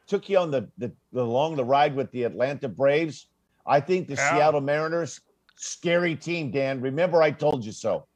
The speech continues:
Speaker 2: I absolutely will. In fact,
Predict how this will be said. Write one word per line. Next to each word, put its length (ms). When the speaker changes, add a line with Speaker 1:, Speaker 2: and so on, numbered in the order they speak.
Speaker 2:
I 220
absolutely 680
will. 320
In 80
fact, 420